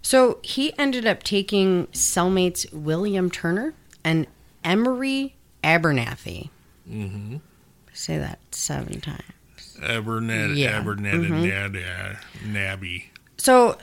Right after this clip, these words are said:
Speaker 1: that's what I'm saying. Like, they just take everybody with. They're like, "Come on, my dudes. We're, uh, fucking breaking out today. Let's
Speaker 2: Right.
Speaker 1: go." So, the three men fled to Ohio and robbed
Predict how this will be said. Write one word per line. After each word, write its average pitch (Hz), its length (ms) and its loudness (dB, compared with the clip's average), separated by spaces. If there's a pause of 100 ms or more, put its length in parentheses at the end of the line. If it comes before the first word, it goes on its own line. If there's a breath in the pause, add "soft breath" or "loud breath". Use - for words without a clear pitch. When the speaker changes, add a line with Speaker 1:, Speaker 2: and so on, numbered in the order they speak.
(160)
Speaker 1:
that's 285 180 0
what 302 60 4
I'm 269 60 4
saying. 269 180 0
Like, 180 140 -2
they 208 100 2
just 196 200 -2
take 185 120 -2
everybody 175 340 -2
with. 170 280 0
They're 165 140 -4
like, 170 160 -2
"Come 185 140 2
on, 226 120 2
my 160 100 2
dudes. 156 420 0
We're, 185 240 4
uh, 175 200 6
fucking 185 280 0
breaking 185 220 4
out 208 140 4
today. 151 260 -2 (100)
Let's 165 200 2
Speaker 2:
Right. 196 60 -2
Speaker 1:
go." 196 220 2 (800 loud breath)
So, 262 340 8
the 254 160 0
three 294 200 2
men 262 220 6
fled 202 220 0
to 220 120 4
Ohio 185 580 2
and 196 320 2
robbed 185 380 4